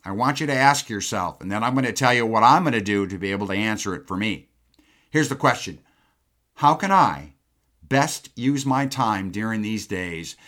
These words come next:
that frequently don't seem to have a purpose? And how on earth will I know when it's right? Okay,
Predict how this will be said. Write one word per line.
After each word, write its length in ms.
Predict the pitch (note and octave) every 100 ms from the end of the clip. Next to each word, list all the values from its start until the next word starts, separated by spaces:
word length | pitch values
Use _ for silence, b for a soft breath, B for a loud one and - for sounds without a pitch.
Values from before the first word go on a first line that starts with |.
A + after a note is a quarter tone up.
| b b
that 300 | A2 G2 _
frequently 760 | _ - F3+ G3 G#3 - G2 F#2+
don't 340 | E2+ A#2+ C3
seem 360 | - - B2 B2+
to 80 | A#2+
have 320 | A2 G#2+ G#2
a 40 |
purpose? 580 | G#2 G#2 E2+ D#2+ - - _ b b b
And 180 | G2+ G#2+
how 680 | - D3 E3 A#2+ E2 - _ _ _ _ _ _
on 200 | A#2+ D3
earth 500 | E3 G3 C#3+ - _ _ _ _ _ _ _ _ -
will 180 | F#2
I 160 | G#2 A2+
know 360 | A#2+ A2+ D2 - _ _ _ _ -
when 140 | F2
it's 160 | E2+ E2+
right? 240 | D2+ C#2 _ _ _ _ _ _ _ _ _ _ _ _ -
Okay, 360 | A#2+ G#2 E2